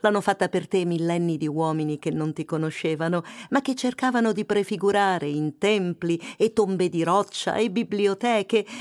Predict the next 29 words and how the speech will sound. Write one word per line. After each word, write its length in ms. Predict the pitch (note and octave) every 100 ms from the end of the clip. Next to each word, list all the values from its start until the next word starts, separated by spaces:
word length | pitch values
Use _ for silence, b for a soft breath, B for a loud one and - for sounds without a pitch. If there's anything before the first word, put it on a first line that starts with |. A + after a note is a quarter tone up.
| B
uno 220 | - B3+ A#3
stupore 500 | - A3+ G#3+ G#3 F#3+
come 220 | F#3+ F3+
quello 320 | F#3 F3+ E3+
che 140 | E3+
effondi 500 | E3 - F3 E3+ E3
quando 320 | D#3 D#3+ D#3+ D#3+
sorridi. 760 | - D3+ D3 D3+ D3+ - - _ _ _ _ _ _ _ _ -
E 100 | E3
fai 220 | E3+ D#3+
fermare 440 | E3 D#3+ D#3+ D#3+
il 160 | D#3 D3+
tempo, 640 | D#3+ D#3 D#3 D#3 - D#3+ B B B B
e 100 | A3+
tutti 280 | B3 B3
ammutoliscono, 880 | A3 G#3+ G#3+ G#3+ G#3 F#3+ - F3+ F3+
rapiti, 540 | F#3 F#3 G#3 F#3 G3 F#3+ B
e 120 | A3+
ti 140 | A3
alzi 560 | A3 A3+ G#3 - G#3 G3
e 60 | F#3+
dici: 460 | G3+ F#3+ - F#3+ B B _ _
"Io 220 | - G3 F#3
me 100 | E3+
ne 100 | E3+
vado 280 | E3 E3
a 80 | D#3+
letto." 560 | D3+ D3+ - _ D#3+ _ _ _ _ _ _ _ _ _ _ _ _ _ _
Dormi. 720 | - F3+ F3 E3 E3 D#3+ D#3+